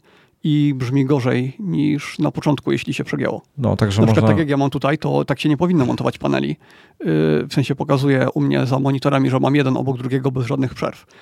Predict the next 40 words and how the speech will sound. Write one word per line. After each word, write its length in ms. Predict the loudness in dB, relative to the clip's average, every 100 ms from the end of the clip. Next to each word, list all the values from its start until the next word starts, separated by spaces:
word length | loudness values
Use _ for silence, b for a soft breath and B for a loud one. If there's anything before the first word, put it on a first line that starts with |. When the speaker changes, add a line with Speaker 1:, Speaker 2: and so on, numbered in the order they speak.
| b b b b
Speaker 1:
Ja 120 | 0 2
to 100 | 2
musiałem 300 | 2 2 4
zrobić, 420 | 2 2 -4 -6
bo, 540 | 0 2 4 2 2 -4 -6 0 2
y, 60 | 4
ja 140 | 2
tam 140 | 0
potrzebuję 400 | -2 -4 -2 0
białą 180 | 2 2
ścianę 260 | 2 0 0
po 100 | -4
prostu. 360 | -4 -2 -4 -4 B B B B B -4
Yy, 560 | 0 2 2 2 2 0 -2
ale 480 | 0 2 2 0 -2 -8 -20 -12 -8 -4
dla 180 | -2 0
samego 360 | 2 2 2
audio 240 | 2 2 0
powinienem 400 | 0 0 0 0
to 120 | -2
zamontować 380 | -2 0 -2 0
inaczej. 340 | 0 0 -6
Powinny 320 | -6 -4 -4
tam 140 | -4 -4
być 140 | -2
odstępy. 440 | -4 -2 -2 -4 -10 _ _ _ _ b b
Speaker 2:
Dobra, 200 | 0 0
czyli 160 | 2 0
tak 120 | 0
wracając. 480 | 0 0 2 0 -2 -2
Jeśli 260 | 0 2
chodzi 160 | 2 4
o 60 |
audio. 260 | 2 2 0
Mają 260 | 0 0 2
mikrofony, 720 | 0 2 0 2 4 4 2
które 240 | 0 0 2
są 160 | 0
fajne, 380 | 0 2 4 4
ale 120 | 4